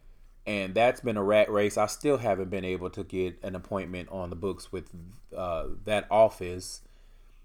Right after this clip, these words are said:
because they don't like to call people back. Like, what's the point of having an answering service if you're not gonna actually call people back? Like, why am I wasting my time giving my information to whoever the hell is answering the phone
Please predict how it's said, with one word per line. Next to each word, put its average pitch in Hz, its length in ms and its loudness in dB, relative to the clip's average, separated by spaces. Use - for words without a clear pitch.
because 107 460 0
they 151 420 2
don't 165 240 -4
like 165 220 -2
to - 80 -6
call 165 220 0
people 165 280 0
back. 151 460 -2
Like, 113 160 0
what's 143 220 2
the 160 80 4
point 156 240 -2
of 135 80 -4
having 135 280 -2
an 123 120 -6
answering 117 400 -4
service 107 400 -4
if 101 120 -4
you're 107 100 -2
not 107 200 -4
gonna 101 180 -6
actually 104 300 -4
call 104 320 0
people 95 280 -8
back? 87 340 -2
Like, 92 160 -6
why 107 180 -2
am 113 120 -4
I 104 140 0
wasting 104 360 -2
my 92 120 -4
time 95 520 -4
giving 143 300 0
my 127 200 0
information 120 1000 -4
to 139 120 -2
whoever 131 360 2
the 120 100 0
hell 123 220 0
is 117 120 -6
answering 120 340 -6
the 110 80 -8
phone 123 500 -6